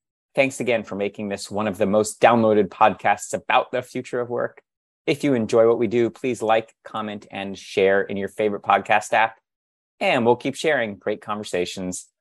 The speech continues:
like the one we have for today. I'm your host, Dan Turchin, C E O of PeopleRain, the A I platform for I T and H R employee service. I'm also an investor in and advisor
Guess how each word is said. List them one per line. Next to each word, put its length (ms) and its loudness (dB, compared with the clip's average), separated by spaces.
like 280 4
the 60 0
one 220 2
we 80 -2
have 200 -2
for 120 -4
today. 300 -6
I'm 140 6
your 100 4
host, 360 4
Dan 240 -2
Turchin, 400 -4
C 240 -8
E 60 4
O 80 8
of 180 2
PeopleRain, 600 -2
the 260 -2
A 140 6
I 160 8
platform 640 -4
for 240 -8
I 140 0
T 220 -16
and 120 -14
H 220 -8
R 160 2
employee 460 -4
service. 600 -2
I'm 80 2
also 220 2
an 40 2
investor 500 2
in 240 -2
and 200 -8
advisor 580 0